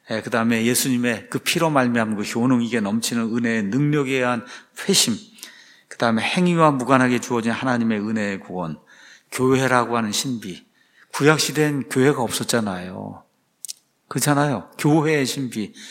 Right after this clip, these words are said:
이게 엄청난 그런 그 신비, 미스터리예요. 미스터리. 예, 그다음에 사 장 이후부터는 이와 같은 것들을 간직하고 있는 성도들이 어떻게 살아야 되는가.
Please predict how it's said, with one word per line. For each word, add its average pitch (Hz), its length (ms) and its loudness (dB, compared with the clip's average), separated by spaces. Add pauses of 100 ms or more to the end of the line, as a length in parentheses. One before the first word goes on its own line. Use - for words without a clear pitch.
(280)
이게 139 140 2
엄청난 147 500 4
그런 135 240 0
그 131 60 0
신비, 127 560 -4 (160)
미스터리예요. 117 840 -2
미스터리. 110 720 -4 (520)
예, 101 120 -6
그다음에 107 520 -4 (320)
사 107 280 4
장 117 300 2
이후부터는 110 800 -2 (460)
이와 143 320 8
같은 139 260 4
것들을 131 320 0
간직하고 117 540 -2
있는 123 100 0
성도들이 107 540 -2
어떻게 - 360 -4
살아야 117 380 -2
되는가. 98 600 -10